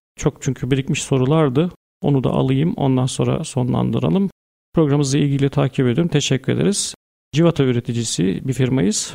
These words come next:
Pazarlama çalışmaları için bize de öneride bulunabilir misiniz? Civata kullanıcıları işte eğer, e, son kullanıcıya hedefliyorsanız, gidiyorsanız başka bir strateji. Hayır, ben işte Civata'yı işte toptancılara satacağım. Onları etkileyecek bir takım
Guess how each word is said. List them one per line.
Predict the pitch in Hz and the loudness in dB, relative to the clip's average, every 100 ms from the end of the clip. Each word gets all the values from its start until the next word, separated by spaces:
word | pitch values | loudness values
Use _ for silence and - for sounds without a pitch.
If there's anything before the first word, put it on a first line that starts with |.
| - | -4
Pazarlama | 175 143 131 131 | 0 2 2 0
çalışmaları | - 123 - 123 120 123 | -2 -4 -2 -2 0 0
için | 123 - 175 151 | -2 -2 -2 0
bize | 120 143 | -2 0
de | |
öneride | 127 120 151 | 0 0 -2
bulunabilir | 135 131 123 123 113 | 0 0 0 -2 -2
misiniz? | 113 - 208 - - - - - | -4 -2 -2 -4 -10 -16 -18 -6
Civata | 208 208 202 - | 0 2 0 0
kullanıcıları | 190 185 190 156 165 185 165 175 180 - | 2 4 2 2 2 4 4 4 2 0
işte | 151 - 165 | -4 -2 0
eğer, | 165 160 - 170 | 2 0 0 -4
e, | |
son | 139 175 | 0 0
kullanıcıya | 170 151 143 131 139 143 | 2 2 2 0 0 2
hedefliyorsanız, | 123 131 127 135 127 117 120 110 | 2 0 0 0 0 0 0 0
gidiyorsanız | 120 120 123 - 120 107 139 | -2 0 0 0 -2 0 0
başka | 127 - 127 | 0 2 0
bir | |
strateji. | 120 - 131 131 127 185 | 0 -2 0 0 0 0
Hayır, | 170 151 170 - | 2 2 0 0
ben | 147 156 - | 0 0 -2
işte | 135 - 135 | -4 -4 -2
Civata'yı | 139 143 - 135 135 135 _ - | 0 -2 0 0 2 -2 _ -16
işte | - - | -10 -4
toptancılara | - 147 143 135 131 135 | -2 0 2 0 0 -2
satacağım. | - 120 127 202 - _ - | -2 -4 0 0 0 _ 2
Onları | 160 165 | 6 6
etkileyecek | 165 - 139 120 120 - - - 120 | 4 2 0 2 0 -2 -16 -14 -4
bir | |
takım | 131 127 135 | -2 -2 -4